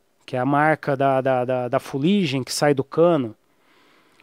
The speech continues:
Um disparo a dois metros não vai deixar uma zona de esfumaçamento. Um disparo a trinta centímetros vai. Possivelmente vai. Zona de chamuscamento, que é quando queima. Um disparo a dois metros não tem como.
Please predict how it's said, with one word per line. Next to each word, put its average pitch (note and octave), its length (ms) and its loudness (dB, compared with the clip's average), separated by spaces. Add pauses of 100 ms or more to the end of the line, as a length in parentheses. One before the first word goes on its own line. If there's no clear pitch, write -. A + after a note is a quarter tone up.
(1600)
Um D#3 160 2
disparo D#3 560 2
a C3+ 40 6
dois C#3 280 4
metros D3 420 -2
não E3+ 100 -2
vai G#3 180 2
deixar D#3 240 0
uma C#3 120 0
zona B2 280 0
de A2+ 60 -8
esfumaçamento. A#2+ 1000 -8 (300)
Um E3+ 140 0
disparo B2+ 420 -4
a B2 40 -14
trinta C#3+ 360 -2
centímetros B2+ 680 -4
vai. F3 280 -4 (500)
Possivelmente C3+ 720 -2
vai. D#3+ 260 0 (720)
Zona A3 380 2
de G#3 120 0
chamuscamento, D#3 920 0
que - 80 -8
é B2+ 40 -2
quando F#3 200 -2
queima. E3+ 540 2 (1500)
Um C#3 100 -2
disparo C#3 320 0
a B2+ 60 -2
dois C3+ 280 4
metros D#3 420 0
não B2 160 -6
tem G3+ 180 -4
como. E3 400 0